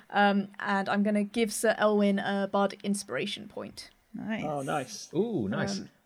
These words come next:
Speaker 4: Remind me again how inspiration works.
Speaker 1: So, uh, for ten minutes, you have an extra one D six that you can add to any ability check, attack roll, or saving throw.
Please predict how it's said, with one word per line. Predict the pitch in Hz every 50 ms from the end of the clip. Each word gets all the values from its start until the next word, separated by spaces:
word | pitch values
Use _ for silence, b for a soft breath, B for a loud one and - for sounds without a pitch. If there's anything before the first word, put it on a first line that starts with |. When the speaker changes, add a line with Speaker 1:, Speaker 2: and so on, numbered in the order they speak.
| -
Speaker 4:
Remind | - 143 147 175 196 202
me | 208
again | 202 202 196 180
how | 170 170 165 160
inspiration | 160 170 - - - 156 160 160 - - 160 156
works. | 160 170 185 220 - - - - - - - _ -
Speaker 1:
So, | 240 - - 262 254 247 240 240 233
uh, | - - 233 233 233 233 226 233 -
for | - - 247
ten | 208 - 330 370 339
minutes, | 294 277 277 - - - - 240
you | 240 262 262
have | 247 254 233
an | 240 240
extra | 240 240 - - 233
one | 220 208 247 262 254
D | 247 247 226
six | 214 - 247 - - - - -
that | - - -
you | - 208
can | 208 220
add | 214 220 214 214 208
to | - - 247 -
any | 226 226 220
ability | 214 208 226 233 226 214 226
check, | 208 - 240 208 - -
attack | - 208 - 240 208 - -
roll, | 220 208 208 208 202
or | - - 202
saving | 208 - - 247 240 214 208 196 185
throw. | - - - 67 - 58 -